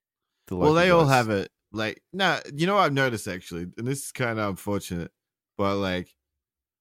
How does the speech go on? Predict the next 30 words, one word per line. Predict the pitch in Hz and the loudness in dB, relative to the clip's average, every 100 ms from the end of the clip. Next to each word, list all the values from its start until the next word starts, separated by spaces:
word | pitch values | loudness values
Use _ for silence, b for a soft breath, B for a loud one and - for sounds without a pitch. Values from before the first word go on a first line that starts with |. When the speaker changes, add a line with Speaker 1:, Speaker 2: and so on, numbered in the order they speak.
| _ | _
Speaker 2:
I | 113 | 0
don't | 143 143 | 2 2
know | 135 117 | 2 4
why | 117 113 | 4 2
this | 107 | 0
happens, | 120 85 95 92 - | -4 -4 -4 -8 -6
but | 98 98 | -4 -4
y-, | - | -6
you | 110 | -2
know, | 147 | 0
there's | 139 - | -2 -2
kinda, | 139 120 | -2 -2
like, | 104 | -2
this | 107 - | -6 -6
folkloric | - 98 - 98 95 107 - | -4 -4 -2 -2 0 -2 -4
thing | 107 110 110 | -8 -6 -6
that | 90 | -6
happens | 98 98 98 95 | -6 -6 -8 -8
with | 92 - | -8 -8
kids | 98 101 101 - | -6 -4 -6 -4
where, | 90 90 | -2 -2
like, | 90 87 - _ _ - | -4 -6 -8 _ _ -10
the | 95 | -8
same | - 98 95 | -4 -4 -4
shit | - 98 - | -4 -4 -6
pops | 101 95 - | -8 -6 -6
up | 98 98 | -6 -6
in | 90 | -6
different | 90 - 90 | -6 -8 -8
areas. | 87 95 117 139 | -6 -6 -8 -12